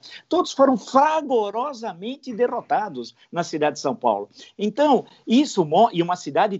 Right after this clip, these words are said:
tão t-, tão diversa, que é uma cidade que são várias, é, vários Brasis dentro de São Paulo.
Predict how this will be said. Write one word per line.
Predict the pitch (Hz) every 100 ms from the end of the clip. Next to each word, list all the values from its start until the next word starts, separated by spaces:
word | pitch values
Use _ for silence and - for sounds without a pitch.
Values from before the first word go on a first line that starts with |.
| _
tão | 180 254 262 _ _ -
t-, | 156
tão | - 165
diversa, | 180 202 131 104 -
que | -
é |
uma | 113 123
cidade | - 151 170 - - -
que | -
são | 170 151
várias, | 175 202 185 - -
é, | 151 143 143 135
vários | 143 190 165
Brasis | 175 156 131 185 160
dentro | 190 196 180
de | -
São | 196
Paulo. | - 139 127